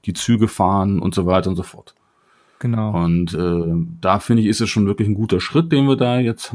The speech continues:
Speaker 1: aktuell machen.
Speaker 2: Mhm.
Speaker 1: Aber ich denke, da ist dennoch,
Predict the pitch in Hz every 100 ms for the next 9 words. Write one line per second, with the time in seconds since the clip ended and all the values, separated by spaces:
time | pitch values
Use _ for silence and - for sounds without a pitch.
0 | - 110 - - - 101 107 107 113 110
1 | 123 117 117 143 87 95 - 95 98 92
2 | 90 98 - - _ - 110 123 113 113
3 | 95 -